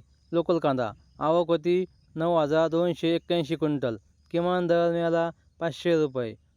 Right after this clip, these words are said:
सर्वसाधारण दर मिळाला एक हजार शंभर रुपये.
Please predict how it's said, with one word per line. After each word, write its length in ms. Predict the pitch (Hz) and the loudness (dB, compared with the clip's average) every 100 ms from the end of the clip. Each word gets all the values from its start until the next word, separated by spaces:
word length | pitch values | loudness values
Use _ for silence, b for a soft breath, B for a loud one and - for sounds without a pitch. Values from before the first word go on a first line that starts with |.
| _ | _
सर्वसाधारण 560 | - 160 165 156 175 165 | -6 -2 0 0 0 2
दर 220 | 165 165 | 0 0
मिळाला 420 | 165 165 160 165 - _ _ | 0 0 0 -2 -4 _ _
एक 300 | 160 180 170 | -4 -2 0
हजार 260 | 143 147 160 | -2 0 -2
शंभर 380 | - 170 165 160 | -2 -2 0 2
रुपये. 420 | 160 139 135 113 | 2 0 -2 -4